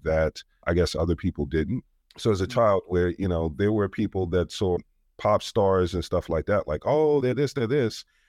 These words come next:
Speaker 1: And I would go
Speaker 2: Mm.
Speaker 1: to my mother's office and I saw them as regular people. So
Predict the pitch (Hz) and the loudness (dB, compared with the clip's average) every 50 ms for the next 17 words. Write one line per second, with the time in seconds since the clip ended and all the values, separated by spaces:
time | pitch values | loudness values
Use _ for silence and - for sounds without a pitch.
0 | _ _ _ - 101 107 117 123 117 123 117 110 107 104 - - - - - 98 | _ _ _ -2 2 4 4 4 4 4 2 2 2 0 -6 -12 -16 -12 -6 -2
1 | 101 98 101 104 95 92 85 - 107 123 120 - - 85 - 87 85 85 - - | -2 0 0 0 0 0 0 2 2 2 2 0 -2 -6 -4 -2 -4 -4 -4 -2
2 | 110 104 95 92 87 82 - 85 90 87 82 82 78 78 - - 147 135 - - | -2 0 0 0 -2 -2 -2 0 -2 0 0 -2 -4 -6 -4 -4 -4 -4 -4 -8
3 | - - _ _ _ _ _ _ _ _ _ _ - - - 117 101 98 95 92 | -14 -14 _ _ _ _ _ _ _ _ _ _ -10 0 2 4 4 4 4 4
4 | 92 92 | 2 0